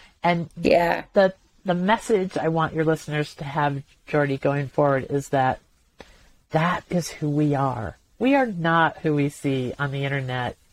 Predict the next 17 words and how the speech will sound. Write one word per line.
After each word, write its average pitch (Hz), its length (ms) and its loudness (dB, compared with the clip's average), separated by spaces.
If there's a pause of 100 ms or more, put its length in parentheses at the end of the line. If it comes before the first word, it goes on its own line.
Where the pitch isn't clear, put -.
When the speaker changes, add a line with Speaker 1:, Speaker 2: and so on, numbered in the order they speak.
(140)
Speaker 1:
and 139 280 -2
the 135 100 4
nightly 127 400 0
news. 101 380 -4 (540)
We 226 160 4
are 214 200 2
givers, 156 840 2
Speaker 2:
Right. 156 80 -4
Speaker 1:
we 190 60 0
are 196 160 2
doers, 143 680 0
we 151 140 2
are 147 100 0
helpers. 101 680 -4 (640)
And 165 340 0
if 175 140 -2 (120)
we 208 220 2